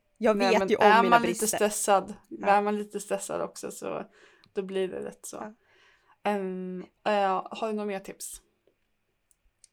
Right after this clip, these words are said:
Speaker 1: Nej.
Speaker 2: Så här, sista sammanfattning av avsnittet.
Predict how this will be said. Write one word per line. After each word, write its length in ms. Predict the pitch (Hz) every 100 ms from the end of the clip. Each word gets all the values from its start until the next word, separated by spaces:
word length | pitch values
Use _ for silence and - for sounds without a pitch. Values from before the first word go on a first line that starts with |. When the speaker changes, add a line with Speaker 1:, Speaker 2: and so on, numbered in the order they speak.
| _
Speaker 1:
Nej. 680 | 202 202 208 190 190 202 _ _ _ _ _ _
Speaker 2:
Så 60 | -
här, 100 | 185
sista 500 | 180 185 - 190 185
sammanfattning 880 | - 196 185 180 180 185 - - 69
av 140 | -
avsnittet. 760 | - 190 - 196 - 214 _